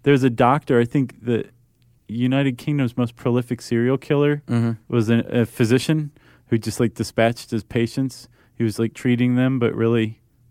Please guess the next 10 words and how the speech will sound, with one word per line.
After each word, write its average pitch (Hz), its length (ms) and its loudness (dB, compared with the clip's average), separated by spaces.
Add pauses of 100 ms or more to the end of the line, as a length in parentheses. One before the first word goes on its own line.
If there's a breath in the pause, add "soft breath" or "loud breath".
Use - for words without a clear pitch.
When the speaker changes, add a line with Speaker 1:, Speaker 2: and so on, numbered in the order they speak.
Speaker 1:
killing 135 300 2
them. 156 160 -2
Speaker 2:
Yeah. 101 180 0 (520 soft breath)
Speaker 1:
And 117 120 -2
he 117 80 0
killed 135 300 -2
a 95 80 0
lot 131 360 -2
of 120 80 -8
people. - 400 -10